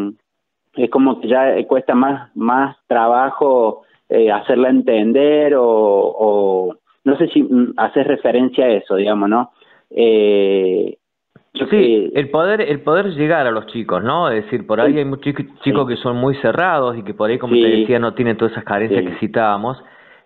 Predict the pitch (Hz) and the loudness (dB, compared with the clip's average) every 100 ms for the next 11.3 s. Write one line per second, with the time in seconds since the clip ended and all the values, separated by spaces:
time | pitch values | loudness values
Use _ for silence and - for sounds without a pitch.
0 | _ 110 - 110 104 113 165 156 135 120 | _ -8 0 2 2 2 0 0 0 -2
1 | 117 110 120 110 107 101 98 104 110 107 | -6 -6 -2 -2 -2 -4 -2 0 -2 -2
2 | 113 104 117 113 110 95 98 92 - 113 | -4 -2 -2 -2 -2 -2 -2 -4 -2 0
3 | 120 120 110 107 107 - - - _ _ | 0 0 0 -2 -4 -20 -20 -20 _ _
4 | - 92 - 98 107 165 110 101 98 101 | -6 -6 -2 0 0 0 -2 -4 -4 -2
5 | 107 104 110 110 104 98 104 98 98 104 | -2 -2 -4 -4 -4 -4 -4 -2 -2 -2
6 | 107 92 82 - - - - - 87 87 | -6 -8 -10 -18 -20 -20 -12 -2 0 0
7 | 85 104 - 101 110 117 101 - 95 73 | 0 -4 -2 0 2 0 -2 -6 -8 -8
8 | 90 82 - - - 104 175 190 160 120 | -6 -6 -8 -10 -2 0 2 0 -2 -2
9 | 117 113 113 110 101 98 92 98 120 107 | -4 -2 -2 -2 -2 -4 -2 0 0 0
10 | 101 107 139 147 - 120 120 135 127 104 | 0 0 -2 -4 -4 -6 -4 -2 -2 -4
11 | - 104 | -8 -10